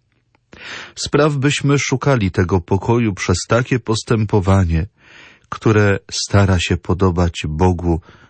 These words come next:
we wszystkim. Przybądź, Duchu Święty. Przyzywając obecności Ducha Świętego, rozpoczynamy naszą dzisiejszą katechezę.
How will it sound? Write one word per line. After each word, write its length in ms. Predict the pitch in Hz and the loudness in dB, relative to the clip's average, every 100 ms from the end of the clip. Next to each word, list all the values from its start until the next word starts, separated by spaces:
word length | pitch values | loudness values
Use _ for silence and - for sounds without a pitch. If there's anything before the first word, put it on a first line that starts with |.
| _ | _
we 200 | 87 82 | 0 0
wszystkim. 720 | - - - - - 78 80 - _ - - - - _ _ _ | -2 -4 -4 -6 -6 -4 -4 -10 _ -20 -20 -20 -20 _ _ _
Przybądź, 760 | - 120 95 98 85 - - - | -2 0 2 0 0 -6 -10 -6
Duchu 380 | 104 92 - | -2 -2 -2
Święty. 540 | 85 - 80 73 - 82 104 _ _ - - - _ _ _ _ | -4 0 0 0 -6 -8 -8 _ _ -20 -20 -20 _ _ _ _
Przyzywając 680 | - 151 139 147 147 139 135 | -2 0 2 2 2 0 0
obecności 800 | 120 113 - 135 - - 123 107 | 0 0 0 -2 -2 -2 0 0
Ducha 240 | 104 104 | 0 0
Świętego, 520 | 95 - 92 101 110 92 | 0 0 0 0 0 0
rozpoczynamy 680 | - - 90 85 90 87 | 0 -2 -2 0 2 2
naszą 400 | 85 87 - 90 | 2 2 2 0
dzisiejszą 580 | 82 87 - 90 - 87 | 0 0 0 0 2 0
katechezę. 680 | 80 80 85 - 101 95 | 0 0 0 2 2 2